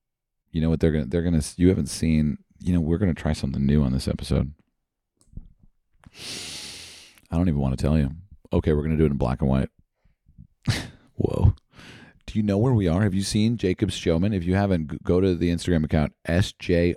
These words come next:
O M A N art dot com. D-, uh, dot, uh, at is an Instagram handle.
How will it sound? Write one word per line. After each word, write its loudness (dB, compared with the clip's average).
O 0
M 0
A 2
N 0
art 0
dot 0
com. -2
D-, 4
uh, 2
dot, 0
uh, 4
at 0
is 2
an 2
Instagram 0
handle. -2